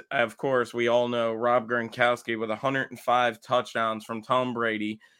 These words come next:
Edelman has forty-one. Hernandez has twenty. White has twenty-seven. Welker has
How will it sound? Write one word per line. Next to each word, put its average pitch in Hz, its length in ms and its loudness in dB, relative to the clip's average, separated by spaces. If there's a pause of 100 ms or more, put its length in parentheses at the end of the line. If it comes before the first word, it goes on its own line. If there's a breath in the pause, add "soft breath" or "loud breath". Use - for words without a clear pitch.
(220)
Edelman 147 400 8
has 135 260 2
forty-one. 135 920 -2
Hernandez 131 760 0
has 123 300 -4
twenty. 135 540 -2
White 120 440 2
has 123 240 -2
twenty-seven. 127 920 0
Welker 135 420 2
has 131 340 0